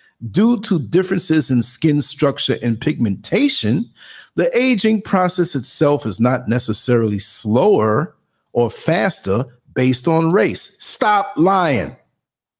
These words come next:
"The visible signs of aging, such as wrinkles,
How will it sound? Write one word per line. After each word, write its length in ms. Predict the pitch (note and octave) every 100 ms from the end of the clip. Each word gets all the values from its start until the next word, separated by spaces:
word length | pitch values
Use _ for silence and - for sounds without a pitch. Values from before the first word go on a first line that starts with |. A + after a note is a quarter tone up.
| _ _ _ _ _ _ _ _ _ _ _ _ _ _ _ - -
"The 120 | D3
visible 480 | C3+ B3 D4 B3 A#3+
signs 460 | - F#3 E3 D3 B2
of 160 | A2+ -
aging, 440 | G#2+ G2+ G#2 E3
such 280 | F3 D3+ -
as 160 | G2+ E2+
wrinkles, 1040 | F2+ B2+ B2+ B2+ B2+ F#3 C#4+ - -